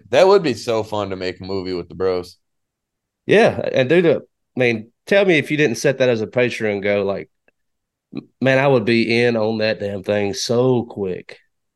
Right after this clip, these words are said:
Speaker 2: 'Cause, I mean,
Speaker 1: I'm
Speaker 2: I think
Speaker 1: literally writing
Speaker 2: everybody's,
Speaker 1: that down.
Speaker 2: everybody's starving for a good comedy.
Speaker 1: Yeah, I'm writing that down right now.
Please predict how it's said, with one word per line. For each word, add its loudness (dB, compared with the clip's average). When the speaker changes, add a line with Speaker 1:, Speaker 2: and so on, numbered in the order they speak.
Speaker 2:
'Cause, 4
I 6
mean, 4
Speaker 1:
I'm 4
Speaker 2:
I 0
think 4
Speaker 1:
literally 2
writing 6
Speaker 2:
everybody's, 2
Speaker 1:
that -6
down. 0
Speaker 2:
everybody's 2
starving -2
for -4
a 0
good 0
comedy. -6
Speaker 1:
Yeah, 2
I'm -4
writing 4
that 2
down -2
right -4
now. -6